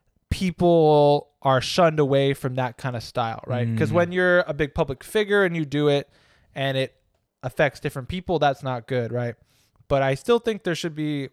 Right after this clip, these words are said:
Speaker 1: safe spaces where you should be able to talk shit and make fun of people for fucking whatever you want as long as they're okay with it. You know what I mean?
Speaker 2: Ninety-nine percent of the time I talk shit, it's face-to-face. It's in person, directly to
Speaker 1: Yes.
Speaker 2: the person that I'm talking shit
Speaker 1: And if
Speaker 2: to.
Speaker 1: you fucked up and you went too far, you would see it on their face and you go,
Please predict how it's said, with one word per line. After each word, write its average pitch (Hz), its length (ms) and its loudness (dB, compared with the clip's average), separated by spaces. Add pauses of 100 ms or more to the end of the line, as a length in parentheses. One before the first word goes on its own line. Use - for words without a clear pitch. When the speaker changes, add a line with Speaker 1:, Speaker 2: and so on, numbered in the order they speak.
Speaker 1:
safe 165 340 -2
spaces 156 560 -2
where 135 260 4
you 131 120 -2
should 185 200 -2
be 165 80 0
able 139 120 2
to 127 80 -10
talk 131 300 -2
shit 139 220 -4
and 123 120 -6
make 127 180 -6
fun 131 200 -6
of 131 80 -4
people 135 320 -4
for 123 320 -4 (300)
fucking 160 320 -2
whatever 139 300 4
you 135 160 -4
want 147 220 2
as 120 60 -4
long 127 200 -2
as 117 80 -8
they're 120 100 -4
okay 120 260 -4
with 113 200 -12
it. - 120 -18 (280)
You 113 60 -2
know 113 60 2
what 131 60 4
I 151 40 2
mean? 147 120 2
Speaker 2:
Ninety-nine 135 300 2
percent 131 300 -2
of 113 120 -4
the - 40 -12
time 120 220 -4
I 107 60 -4
talk 107 300 -6
shit, 117 380 -4 (140)
it's - 240 -12 (280)
face-to-face. 101 760 -8
It's - 220 -16
in 131 200 0
person, 120 480 2
directly 117 520 0
to 127 100 0
Speaker 1:
Yes. 123 60 4
Speaker 2:
the 117 80 -2
person 113 400 0
that 110 220 -2
I'm 113 100 -6
talking 101 340 -4
shit - 180 -2
Speaker 1:
And 214 80 4
if 220 120 4
Speaker 2:
to. 95 60 -6
Speaker 1:
you 226 120 -2
fucked 196 380 0
up 233 180 2
and 175 100 -6
you 143 120 -4
went 170 200 -2
too 240 160 -4
far, 233 380 4
you 165 160 -4
would 175 160 0
see 185 220 -4
it 214 60 2
on 233 120 4
their 240 100 2
face 269 300 0
and 233 80 -4
you 202 80 -2
go, 175 180 2